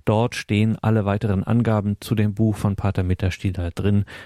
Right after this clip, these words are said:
Das wunderbare Licht, in dem wir leben. Wenn Sie kein Internet haben, natürlich hat unser Hörerservice auch für Sie die entsprechenden Angaben parat. Der weiß natürlich auch Bescheid. So, und jetzt haben wir ganz viel gehört vom Priestertum, vom gemeinsamen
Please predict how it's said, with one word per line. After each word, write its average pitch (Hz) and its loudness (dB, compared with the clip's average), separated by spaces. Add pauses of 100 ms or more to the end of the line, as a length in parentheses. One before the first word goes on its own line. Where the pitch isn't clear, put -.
Das - -2
wunderbare 98 0
Licht, 92 -2
in 95 2
dem 92 0
wir 92 4
leben. 104 2 (420)
Wenn 98 2
Sie 92 2 (120)
kein 95 0
Internet 90 -2
haben, 98 0
natürlich 98 -2
hat - -4
unser 92 0
Hörerservice 90 0
auch 90 -2
für - -2
Sie 90 2 (340)
die - 0
entsprechenden 95 0
Angaben 92 2
parat. 87 0
Der 90 -4
weiß 87 -4
natürlich 104 0
auch - -4
Bescheid. - -2 (500)
So, 104 0
und 101 -10
jetzt 107 -4
haben 110 0
wir 104 0 (180)
ganz 139 0
viel 139 2
gehört 135 2
vom 135 0
Priestertum, 131 0
vom 120 0
gemeinsamen 110 0